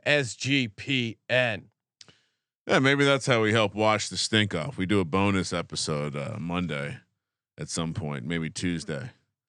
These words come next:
Speaker 2: Bang out a draft. Uh, by the way, do you want an update on me in, uh, Best Ball Mania?
Speaker 1: Um, sure.
Speaker 2: We can save it.
Speaker 1: Okay, we'll save it.
Speaker 2: We'll save it.
Speaker 1: Bengals thirty-four.
Speaker 2: It's not bad.
Speaker 1: Colts fourteen.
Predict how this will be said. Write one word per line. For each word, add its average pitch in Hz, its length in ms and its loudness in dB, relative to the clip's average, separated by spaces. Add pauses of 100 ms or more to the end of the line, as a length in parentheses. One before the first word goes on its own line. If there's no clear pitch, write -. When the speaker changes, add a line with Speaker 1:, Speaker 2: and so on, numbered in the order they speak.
(240)
Speaker 2:
Bang 117 240 4
out 110 160 4
a 101 40 0
draft. 98 500 2
Uh, 107 60 -2
by 135 200 4
the 147 80 4
way, 143 140 4
do 113 60 -2
you 117 80 2
want 123 240 4
an 117 100 4
update 117 320 2
on 95 180 0
me 104 300 2
in, 90 600 -2
uh, 78 800 -2
Best 85 320 -4
Ball 82 180 -4
Mania? 78 320 -6 (640)
Speaker 1:
Um, 143 600 2 (220)
sure. - 280 -4 (160)
Speaker 2:
We 117 180 2
can 196 80 0
save 147 320 2
it. - 100 -10 (220)
Speaker 1:
Okay, 139 220 4
we'll 170 140 6
save 113 220 2
it. 80 40 -4
Speaker 2:
We'll 139 120 -2
save - 300 0
it. - 200 -12
Speaker 1:
Bengals 233 400 6
thirty-four. 214 800 4
Speaker 2:
It's - 100 -16
not 131 240 2
bad. 113 260 -2
Speaker 1:
Colts 185 540 2
fourteen. 226 1160 4